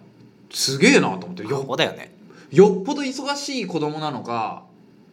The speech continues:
Speaker 2: まあ、
Speaker 1: なんか、
Speaker 2: そっちだよ。絶対そっちだよ。
Speaker 1: 絶対そうだよね。
Speaker 2: いや、そんなことやらせとる暇ねえよ、
Speaker 1: そうそうそう。
Speaker 2: うちの子は。
Speaker 1: ビシビシにやらせてるから、
Speaker 2: うん。
Speaker 1: こんなもん金払って誰かが、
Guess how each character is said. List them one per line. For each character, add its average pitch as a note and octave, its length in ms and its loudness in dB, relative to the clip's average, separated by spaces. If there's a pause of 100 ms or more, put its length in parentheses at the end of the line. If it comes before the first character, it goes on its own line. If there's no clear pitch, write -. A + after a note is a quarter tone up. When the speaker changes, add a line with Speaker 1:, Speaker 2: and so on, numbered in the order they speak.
Speaker 2:
ま G#3 100 0
あ、 - 20 0
Speaker 1:
な F3+ 100 4
ん - 20 4
か、 - 20 4
Speaker 2:
そ A2+ 60 2
っ - 20 0
ち - 80 2
だ D3 80 6
よ。 G2+ 80 0
絶 D3+ 180 0
対 G3 80 6
そ - 80 -4
っ - 20 -2
ち D#3+ 40 -2
だ A#3+ 60 8
よ。 - 60 4
Speaker 1:
絶 F#4 100 6
対 A4 60 8
そ - 20 10
う - 40 4
だ - 60 4
よ - 60 -4
ね。 E3 100 0
Speaker 2:
い - 20 -4
や、 C3 60 -4
そ - 260 -4
ん F#4+ 100 0
な G4 80 4
こ F4+ 100 0
と A3+ 80 4
や E3+ 80 6
ら F#3+ 80 4
せ C4+ 120 -4
と B3 100 0
る G3 60 2
暇 D#3 160 -2
ね G#3+ 120 -2
え - 40 0
よ、 E3 80 0
Speaker 1:
そ D#4 60 0
う - 40 -2
そ C4+ 80 -2
う - 40 -2
そ G3+ 40 2
う。 - 40 -2
Speaker 2:
う - 20 -6
ち - 20 -8
の - 60 0
子 F#2 40 4
は。 F2+ 60 4
Speaker 1:
ビ - 60 0
シ A#3+ 80 -2
ビ C4 100 -4
シ C#4+ 320 -6
に A3 100 -4
や G#3+ 120 2
ら A#3 80 -4
せ A3+ 100 -10
て C#4+ 80 -4
る A#3 80 -4
か C#3+ 120 -4
ら、 C3+ 180 2
Speaker 2:
う - 20 -6
ん。 - 40 -10
Speaker 1:
こ E3+ 120 -6
ん A3 80 -4
な C4 80 -2
も F3+ 300 -2
ん - 20 -16
金 C3+ 200 -8
払 F#3+ 140 -4
っ G3 40 -6
て E3 80 -8
誰 E3+ 180 -4
か D3 60 -8
が、 F#2+ 240 -8